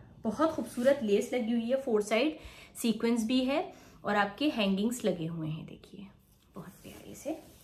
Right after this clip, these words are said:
बहुत खूबसूरत piece है, लाजवाब। जिसको भी अच्छा लग रहा हो, screenshot लेके booking confirm करा सकते हैं। Ready to dispatch है collection, beautiful collection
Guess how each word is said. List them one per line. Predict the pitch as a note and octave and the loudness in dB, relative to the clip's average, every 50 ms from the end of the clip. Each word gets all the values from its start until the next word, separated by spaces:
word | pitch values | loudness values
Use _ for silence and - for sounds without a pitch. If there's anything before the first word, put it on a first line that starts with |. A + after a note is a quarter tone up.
| - - - - - - - - A3+ | -20 -20 -20 -20 -20 -18 -12 -6 0
बहुत | A3 D4+ E4 E4 | 4 4 4 4
खूबसूरत | - - - - B3+ B3 C4 C4+ C4+ C4+ - | 2 -6 -6 -6 -4 -2 -2 -2 -4 -4 -4
piece | A3 G#3+ A#3 A3+ | -4 -4 -4 -4
है, | - C4 C4 B3+ | -2 -2 0 2
लाजवाब। | A#3 G#3 F#3+ F#3+ G3 F#3+ F#3+ F#3+ G3+ A3+ A#3 A3+ | 4 4 4 4 2 2 2 4 4 4 2 0
जिसको | A#3 A3+ - - C4 | -4 -8 -6 -4 -2
भी | A#3+ C4 B3 | 0 0 -2
अच्छा | - - - A#3+ | -4 -4 -2 -2
लग | A3+ A3 A3 | 0 0 0
रहा | G#3+ G#3+ A3 | -2 -2 -2
हो, | A3 A3+ B3+ C4 | -2 -2 -2 -4
screenshot | C4+ - - A3+ G#3+ G#3 - - A3+ A3 G#3+ | -4 -4 -4 -4 -4 -2 -2 -4 -4 -2 -2
लेके | G#3+ G#3 A3+ | -4 -2 -2
booking | G3+ G3 G3 - G3 F#3+ | -2 -2 -2 -4 -4 -4
confirm | F#3+ F3+ F3+ - A3 A#3+ C4 C#4 | -4 -4 -6 -2 0 0 2 4
करा | C#4+ C4 B3 B3+ | 4 4 4 4
सकते | B3+ C4 C4 C4 - - B3+ | 2 0 -4 -6 -4 -4 -2
हैं। | B3+ C4 C4 C4 C4+ - - - - - - - | 0 0 0 -2 -4 -6 -14 -16 -18 -14 -4 2
Ready | G#3+ G#3+ G#3+ A3 - - | 4 4 4 4 2 0
to | D4 C4 | 0 0
dispatch | C#4 - - - B3+ A#3 A#3+ A#3+ - | 0 -2 2 4 6 6 6 4 2
है | C#4 C4+ | -2 0
collection, | C4+ A#3+ A3+ A3 G#3+ - - C4+ B3+ B3+ B3 | 0 2 2 2 0 0 -2 -2 0 0 0
beautiful | - - G#3+ A3 A3+ A3+ - C#4 C4 C4+ D4 C#4+ | 0 0 2 2 2 2 0 -2 -2 0 0 0
collection | C#4 B3 G#3+ G#3 A3 - - B3+ B3+ C4 | 0 0 0 0 -2 -4 -4 -4 -4 -4